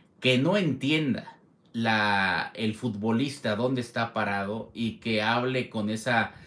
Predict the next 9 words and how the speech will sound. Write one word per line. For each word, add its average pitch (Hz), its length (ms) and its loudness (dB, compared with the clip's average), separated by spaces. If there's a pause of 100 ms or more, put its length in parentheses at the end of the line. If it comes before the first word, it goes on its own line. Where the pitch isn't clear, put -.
(280)
de-, - 300 -6
esa 135 300 2
facilidad 120 880 0
llamar 113 360 2
equipo 117 440 -4
chico, - 540 -6 (560)
yo 165 260 8
no 220 220 4
considero, 143 840 0